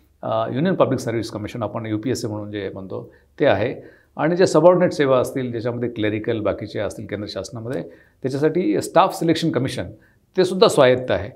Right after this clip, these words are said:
अशा दोन संस्था गेले अतिशय चांगल्या पद्धतीने काम या देशामध्ये करतायत. अ, आणि त्याच्यामध्ये आपल्याला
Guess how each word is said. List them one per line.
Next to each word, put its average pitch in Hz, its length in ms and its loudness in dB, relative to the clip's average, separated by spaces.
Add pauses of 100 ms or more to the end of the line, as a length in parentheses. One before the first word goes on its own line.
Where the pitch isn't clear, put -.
(280)
अशा 180 200 2
दोन 185 200 4
संस्था 160 360 0
गेले 190 260 0 (140)
अतिशय 240 340 0
चांगल्या 180 300 4
पद्धतीने 160 440 0
काम 147 240 2
या 135 80 2
देशामध्ये 135 380 0
करतायत. 101 400 -2 (640)
अ, - 100 -4 (380)
आणि 175 220 2
त्याच्यामध्ये 180 440 0
आपल्याला 180 500 6